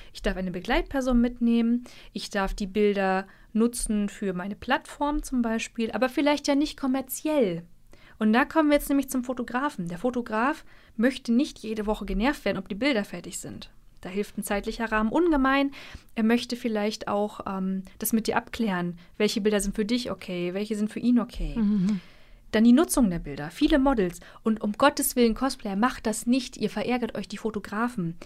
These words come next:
Speaker 1: Wenn der ein Bild bearbeitet hat und sagt, ihr dürft es nicht weiter bearbeiten, dann legt ihr da keinen Filter drauf. Der heilige Fo-, äh, der heil-, heilige Fotoapparat fällt dann vom Himmel und erschlägt euch. Macht es nicht, das ist nicht cool.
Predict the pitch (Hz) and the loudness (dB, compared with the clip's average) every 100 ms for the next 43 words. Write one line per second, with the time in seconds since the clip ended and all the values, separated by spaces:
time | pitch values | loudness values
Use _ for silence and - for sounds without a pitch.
0 | - 196 240 302 262 226 240 269 - 208 | -8 2 4 4 4 4 2 0 -2 2
1 | 269 285 214 185 - 170 - - - - | 4 4 2 -2 -8 -8 -10 -14 -12 -4
2 | 196 214 - - - 339 339 302 - 240 | 0 0 -2 -4 2 2 2 -6 0 0
3 | 247 - 214 226 190 185 240 262 170 175 | 0 -4 -4 -4 -6 -6 -4 -4 -8 -12
4 | 233 208 - - - - - 190 240 247 | -12 -12 -14 -20 -20 -16 -6 -2 -2 -4
5 | - 180 - 269 - 285 - - 156 - | -10 -10 -12 -12 -10 -10 -10 -12 -12 -12
6 | - - - - - - - - - - | -12 -16 -18 -18 -18 -18 -16 -16 -16 -16
7 | - 196 220 294 269 262 277 247 214 180 | -6 2 4 4 4 2 0 2 -2 -2
8 | 196 208 254 240 202 247 247 240 277 302 | -2 0 0 0 4 6 6 0 2 2
9 | 269 240 226 220 220 220 262 294 311 262 | 2 2 0 2 0 2 4 4 4 2
10 | 254 254 240 277 262 247 233 214 240 247 | 4 4 6 6 6 4 2 2 2 0
11 | - 170 - - - 254 - 196 - 240 | -2 -6 -8 -8 -2 -2 -2 -2 4 4
12 | 240 185 - 240 240 - - 247 226 156 | 4 -4 6 6 6 -4 -2 4 4 4